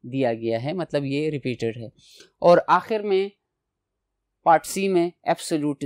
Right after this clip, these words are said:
ज़ीरो स्केल की बात की गई है, जिसको हम एक्सप्लेन करते हैं on the basis of Charles law। ठीक है स्टूडेंट्स,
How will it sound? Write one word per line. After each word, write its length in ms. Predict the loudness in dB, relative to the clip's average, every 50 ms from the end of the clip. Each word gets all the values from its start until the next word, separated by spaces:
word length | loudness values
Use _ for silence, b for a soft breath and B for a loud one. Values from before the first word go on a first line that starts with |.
| -6 -6
ज़ीरो 420 | -6 -4 -2 0 2 2 2 2 0
स्केल 360 | -4 -6 -2 0 0 0 0
की 140 | -2 -6 -4
बात 260 | 0 0 0 0 0 _
की 140 | -6 -6 -4 -2
गई 180 | -2 -2 -2 -2
है, 200 | -4 -4 -6 -6
जिसको 320 | -6 -8 -10 -8 -8 -6
हम 200 | -4 -4 -4 -4
एक्सप्लेन 440 | -6 -8 -12 -8 -6 -4 -4 -4 -6 -6
करते 300 | -8 -10 -8 -8 -10 -12
हैं 220 | -10 -10 -10 -12 -10 -8
on 220 | -8 -6 -6 -6 -8
the 100 | -8 -6 -6
basis 340 | -6 -6 -6 -8 -6 -4 -6
of 120 | -6 -6 _
Charles 440 | -2 2 4 4 4 2 0 -4 -12 -16 _ _ _ -8 -4 -2
law। 140 | -2 -2 -2 -4 _ _ _ _ _ _ _ _ _ -6
ठीक 160 | -4 -2 -2
है 60 | -2
स्टूडेंट्स, 340 | -2 -2 -2 -4 -4 -4 -6